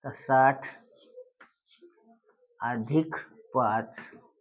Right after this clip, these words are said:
ही भागाकाराची क्रिया करत करावं लागेल आपल्याला, गुणिले बारा भागिले साठ.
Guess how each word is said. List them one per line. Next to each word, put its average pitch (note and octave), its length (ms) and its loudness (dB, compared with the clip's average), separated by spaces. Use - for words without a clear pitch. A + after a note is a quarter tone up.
ही D#3+ 80 6
भागाकाराची B2+ 680 0
क्रिया B2 280 -2
करत C#3 400 0
करावं A#2 220 0
लागेल G#2+ 260 -2
आपल्याला, A2+ 460 -6
गुणिले B2 760 -2
बारा B2 560 0
भागिले A2+ 540 -4
साठ. - 300 -8